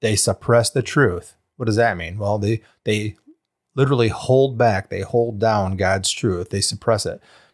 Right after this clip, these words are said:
Do they acknowledge that they, that they're doing this? No, but it's still plain to them. They just, <laughs> they, they won't acknowledge it, right? So is their denial of such a thing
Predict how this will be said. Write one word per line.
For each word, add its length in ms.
Do 100
they 160
acknowledge 460
that 100
they, 220
that 140
they're 100
doing 300
this? 240
No, 420
but 100
it's 100
still 180
plain 260
to 80
them. 320
They 80
just, 340
<laughs> 0
they, 140
they 140
won't 180
acknowledge 400
it, 60
right? 300
So 380
is 180
their 120
denial 500
of 140
such 220
a 40
thing 460